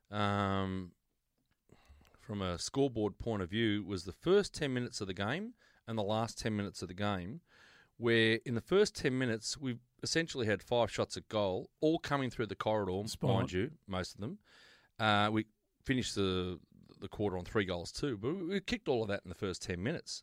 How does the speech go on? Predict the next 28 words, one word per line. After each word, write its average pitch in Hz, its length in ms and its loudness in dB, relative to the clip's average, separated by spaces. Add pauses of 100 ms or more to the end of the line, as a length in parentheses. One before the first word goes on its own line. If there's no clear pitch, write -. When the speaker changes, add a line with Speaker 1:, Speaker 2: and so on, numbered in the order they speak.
(120)
Speaker 1:
and 101 100 -8
then 98 100 -4
nothing 120 280 -4
for 92 80 -12
the 95 120 -4
rest 95 220 -4
of 87 60 -14
the - 60 -16
quarter 147 300 -2
because 95 380 -2 (300)
they 233 100 0
just, 277 320 -2
I - 60 6
don't 294 100 4
know 220 160 6 (140)
whether 139 220 4
it - 20 -2
was 98 180 -4 (140)
us 147 240 2
going 117 420 0 (240)
boundary 123 300 4
line 98 340 -6 (140)
or 113 120 4
them 123 340 2
forcing 113 340 -2
us 107 80 -4
boundary 90 340 0
line. 95 380 -6